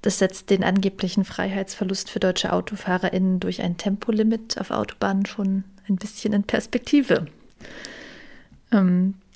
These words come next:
ja, aber immerhin gab's jetzt auf der Klimakonferenz in Ägypten den echt überfälligen Beschluss eines Fonds für Schäden und Verluste durch den Klimawandel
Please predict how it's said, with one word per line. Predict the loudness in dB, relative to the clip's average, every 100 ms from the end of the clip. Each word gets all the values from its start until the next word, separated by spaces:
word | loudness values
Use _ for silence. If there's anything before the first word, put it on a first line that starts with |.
| -4
ja, | -4 -4 -8 -10 -2
aber | 2 6
immerhin | 8 10 10
gab's | 10 8 4
jetzt | 2
auf | 2
der | 2
Klimakonferenz | 4 6 6 6 2 0 0 0
in | 0
Ägypten | 2 2 2 2 4
den | 4 4 0 -6 2
echt | 2 2 -2 2
überfälligen | 6 6 6 4 4 4 2
Beschluss | 4 2 2 2 0 -4 0
eines | 2 2 2
Fonds | 4 4 4
für | 2 2
Schäden | 4 4 4
und | 2
Verluste | 6 6 6 4 4
durch | 4
den | 6 2
Klimawandel | 4 2 4 2 2 4 2